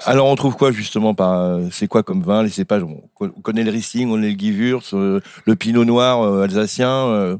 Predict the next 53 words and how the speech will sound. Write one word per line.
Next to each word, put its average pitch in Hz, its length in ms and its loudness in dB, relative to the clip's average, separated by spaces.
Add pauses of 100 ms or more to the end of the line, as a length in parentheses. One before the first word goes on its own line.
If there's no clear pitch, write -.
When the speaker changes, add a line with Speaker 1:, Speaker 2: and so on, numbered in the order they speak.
(160)
Speaker 1:
Ben, 170 200 4
en 170 80 4
fait, 190 200 2
il 156 40 2
y 165 40 2
a, 156 40 4
évidemment, 160 420 2
on, 139 280 -4
on 135 40 -6
sort 170 360 2
d'une 143 140 -2
période, 147 560 0
euh, 123 540 -6
monocépage. 135 960 0
Euh, 120 200 -4
alors, 113 180 -10
bien 120 120 -10
sûr, 139 200 -12
on 127 60 -14
connaît 180 200 -4
Speaker 2:
Mm. 113 40 -10
Speaker 1:
tous, 127 260 -10
voilà, 123 220 -8
comme 120 280 -14
vous 123 80 -8
dites, 131 220 -10
les, 131 160 -10
les 135 120 -12
différents 123 280 -12
Speaker 2:
Mm. - 80 -4
Speaker 1:
cépages. 165 240 0 (680)
Mais 156 140 6
plus 185 320 2
on 151 500 4
avance 165 520 4
dans 151 160 2
nos 147 180 0
vinifications, 139 640 -2
plus 156 340 -4
on 143 180 -4
se 135 100 -6
dit, 151 160 -4
bah, 139 160 -6
notre 135 240 -2
identité, 143 420 0
c'est 151 140 -6
peut-être 127 240 -8
pas 131 160 -4
spécialement 135 640 -6
le 120 80 -10
cépage, 151 460 0
parce - 180 -10
que 127 220 -8